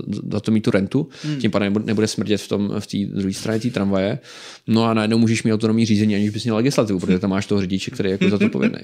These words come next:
Speaker 2: <laughs> A co,
Speaker 1: Super.
Speaker 2: když jsme tady u toho autonomního řízení, to fakt v Čechách nejde?
Speaker 1: Ehm, takhle, jako jde, dokonce, dokonce tady, eh, se testují autonomní auta, eh, jedna jako zahraniční společnost tady už drandí jako nějakou, nějakou dobu.
Speaker 2: Mhm.
Speaker 1: Ehm,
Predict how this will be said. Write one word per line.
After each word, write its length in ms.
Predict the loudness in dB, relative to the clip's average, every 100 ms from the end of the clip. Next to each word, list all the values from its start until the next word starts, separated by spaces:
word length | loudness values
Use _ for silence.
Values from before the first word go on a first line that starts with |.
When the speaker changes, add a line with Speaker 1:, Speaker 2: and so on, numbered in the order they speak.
| -10
Speaker 2:
<laughs> 260 | -10 -8 -8
A 60 |
co, 60 | -2
Speaker 1:
Super. 160 | -2 0
Speaker 2:
když 220 | 0 2
jsme 140 | 4
tady 180 | 6 6
u 60 | 4
toho 180 | 4 4
autonomního 520 | 4 6 6 6 4
řízení, 320 | 2 2 2
to 100 | 2
fakt 140 | 0 -4
v 40 |
Čechách 320 | -4 -2 0
nejde? 400 | 0 0 -2 -6 -10 -14 -16 -16 -6 0
Speaker 1:
Ehm, 720 | 4 6 6 6 6 4 0 -6 _ -4
takhle, 300 | -2 -2 -2
jako 220 | 2 0 2
jde, 360 | 2 4 6 4
dokonce, 520 | 4 4 6 6 4
dokonce 380 | 0 2 4 2
tady, 380 | 4 6 6 4
eh, 40 | 2 4 4 2 2 0 0 -2 -2
se 160 | -2 0
testují 300 | 0 2 2
autonomní 380 | 2 2 2
auta, 480 | 0 0 -2 -2 -4
eh, 420 | -6 -6 -4 -2 -2
jedna 260 | 0 -2
jako 180 | -4 -4
zahraniční 440 | -2 -2 -4 -6
společnost 360 | -8 -6 -6 -4
tady 220 | -2 -2
už 180 | -2 -6
drandí 400 | -4 -4 -2 -4
jako 180 | -4 -6
nějakou, 280 | -6 -8 -8
nějakou 300 | -6 -4 -2
dobu. 360 | -2 -4 -6 -10
Speaker 2:
Mhm. 120 | -12 -12 -10 -4
Speaker 1:
Ehm, 420 | -2 0 -2